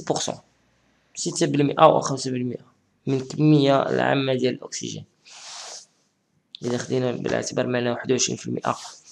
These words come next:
ديال الأكسجين، آه، تيكون متواجد في الهواء، تيستافد الجسم منها غير ستة في المئة. لكن البقية تي-، تيكون، آه،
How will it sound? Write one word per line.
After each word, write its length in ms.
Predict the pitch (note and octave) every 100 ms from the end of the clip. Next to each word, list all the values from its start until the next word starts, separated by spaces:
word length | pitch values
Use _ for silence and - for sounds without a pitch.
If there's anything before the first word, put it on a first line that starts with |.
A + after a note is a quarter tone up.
| - - _ _ _ _ _ _ _ _ -
ديال 160 | A#1 B1
الأكسجين، 680 | G1+ - - - B2+ A#2+ - - _ _ _
آه، 680 | - G1+ G1+ G1+ G1+ G1+ -
تيكون 360 | - G1+ - A#2+
متواجد 420 | - B1 A#1+ -
في 160 | -
الهواء، 580 | A#2+ B2+ G2 - - - _ _ _ _ _ -
تيستافد 420 | - C#3+ D#3+ C#3+ C3
الجسم 460 | C#3+ C3 C#3+ D3+
منها 240 | D3+ D3 E3
غير 220 | F#3 F#3+
ستة 220 | F3+ D#3
في 80 | C#3+
المئة. 320 | C3 G#2 - _ _ _ _ _ _ _ _ _ _ _ _ _ - - - _ _ -
لكن 180 | B2+ B2
البقية 380 | A#2+ - D3 F3
تي-، 500 | D3+ C3+ B2+ - - - - _ _ _ _
تيكون، 480 | - - - C2 A#1
آه، 420 | G1+ G1+ G1+ -